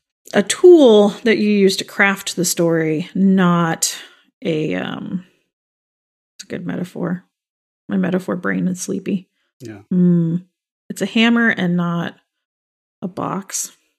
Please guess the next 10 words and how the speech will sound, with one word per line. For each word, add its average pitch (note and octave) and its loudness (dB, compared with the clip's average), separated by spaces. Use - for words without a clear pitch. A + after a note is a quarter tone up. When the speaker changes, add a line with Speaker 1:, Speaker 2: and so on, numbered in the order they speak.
Speaker 1:
I A3+ -6
guess. A3 -2
Speaker 2:
Right. G#2 -4
It's, - -10
it's, - -12
yeah, C3 0
it's, - -10
it's - -6
one C3 0
tool A#2 -6